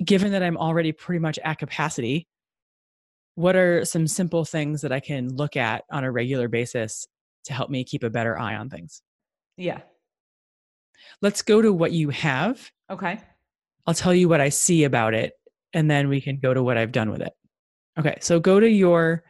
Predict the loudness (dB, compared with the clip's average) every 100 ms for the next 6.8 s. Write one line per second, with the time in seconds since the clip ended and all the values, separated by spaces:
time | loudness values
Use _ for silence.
0 | _ _ 0 4 6 6 4 2 0 0
1 | -4 _ _ _ _ _ _ _ 0 4
2 | 6 4 4 4 4 4 2 4 4 4
3 | 2 2 2 0 -4 -6 -2 0 0 2
4 | 2 2 -2 _ _ -16 -16 -16 _ _
5 | _ _ _ _ -2 2 2 2 0 4
6 | 4 4 4 2 2 0 0 -2